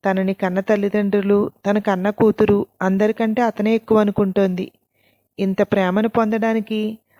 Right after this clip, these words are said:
అతనికి అర్హత ఉందా? నేహ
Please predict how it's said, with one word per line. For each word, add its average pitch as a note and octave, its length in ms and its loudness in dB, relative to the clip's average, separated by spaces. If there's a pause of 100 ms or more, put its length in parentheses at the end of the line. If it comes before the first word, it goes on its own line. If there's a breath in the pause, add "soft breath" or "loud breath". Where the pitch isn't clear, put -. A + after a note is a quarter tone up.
(100)
అతనికి A3 360 -2
అర్హత G3+ 380 -2
ఉందా? A#3+ 440 -2 (2750)
నేహ F#3 360 -2